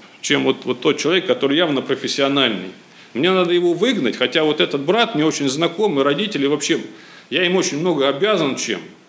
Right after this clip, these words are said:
И мне, по большому счету, надо ему, его выгнать. Я знаю, что у него денег нет, за свой счет он учиться не сможет, но он объективно слабее, чем другой кандидат, который я в глаза не видел. И как мне быть? Взять этого брата,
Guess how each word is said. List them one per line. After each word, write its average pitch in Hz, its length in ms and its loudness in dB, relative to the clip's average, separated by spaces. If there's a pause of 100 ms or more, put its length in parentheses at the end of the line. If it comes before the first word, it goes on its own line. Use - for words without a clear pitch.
(100)
И - 80 -2
мне, 196 160 0
по 175 120 -6
большому 175 420 -2
счету, 214 300 -2
надо 160 260 0
ему, 160 280 0 (340)
его 165 200 2
выгнать. 160 440 0
Я 165 100 2
знаю, 208 140 2
что 208 100 -2
у 170 40 4
него 156 100 -2
денег 175 320 0
нет, 220 240 2
за - 200 -4
свой 156 200 2
счет 151 220 0
он 139 100 0
учиться 139 360 -2
не 139 120 2
сможет, 180 360 2 (400)
но 127 120 2
он 202 120 2
объективно 190 540 2
слабее, 170 400 2
чем 120 220 0
другой 156 280 2
кандидат, 151 440 0
который 139 240 0
я 127 40 2
в 110 60 -6
глаза 165 340 2
не 156 140 2
видел. 107 260 -2 (1080)
И - 100 -4
как - 240 -2
мне 131 140 0
быть? 107 220 -6
Взять 135 300 -2
этого 139 240 0
брата, 165 440 0